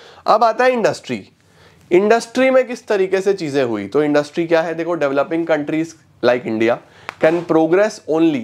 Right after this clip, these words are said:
तभी प्रोग्रेस हो सकता है अगर उनके पास अच्छा इंडस्ट्रियल सेक्टर है। इंडस्ट्री आपको एम्प्लॉयमेंट देता है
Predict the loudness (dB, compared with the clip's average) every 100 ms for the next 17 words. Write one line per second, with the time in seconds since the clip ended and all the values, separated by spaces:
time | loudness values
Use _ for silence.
0 | -4 -2 0 2 0 0 -2 -6 -8 -2
1 | 0 0 0 -2 -2 -4 0 0 -2 -8
2 | -4 -4 0 -4 -2 -2 -2 -4 -4 -4
3 | -4 -8 -18 -20 -20 -8 2 4 4 2
4 | 0 -2 2 2 2 -2 -4 -4 -4 -4
5 | -2 -2 -2 -2 0 0 -2 -6